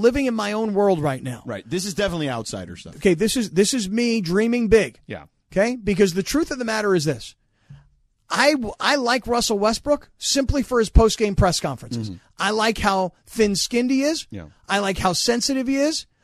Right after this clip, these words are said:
Speaker 1: I like that he lashes out at, at fans on the court. I like that he takes it to the press conferences. But I would trade the Russ content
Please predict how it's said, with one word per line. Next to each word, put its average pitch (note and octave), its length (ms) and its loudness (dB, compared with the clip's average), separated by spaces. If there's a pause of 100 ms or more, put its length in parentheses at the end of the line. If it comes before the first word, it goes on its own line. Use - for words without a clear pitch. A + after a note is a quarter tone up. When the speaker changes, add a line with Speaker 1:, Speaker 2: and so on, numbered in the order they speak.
(160)
Speaker 1:
I G3+ 100 0
like G#3 220 0
that G#3 100 -2
he G3 100 0
lashes F#3 460 0
out F#3+ 180 2
at, F#3 120 -4 (100)
at F3+ 140 -4
fans G3 380 0
on F#3 140 2
the F3 80 0
court. D#4 320 0 (220)
I C4 120 2
like C4 200 2
that B3+ 100 -2
he A#3 80 0
takes A#3 260 2
it G#3+ 80 -10
to A#3+ 80 -4
the G#3+ 80 0
press G3 260 2
conferences. A#2+ 480 -10 (100)
But A#3 360 2 (560)
I G#3 120 2
would A#3 160 -2
trade C#4 600 -2 (420)
the F#3 160 6
Russ G3+ 360 2
content F#3+ 680 -2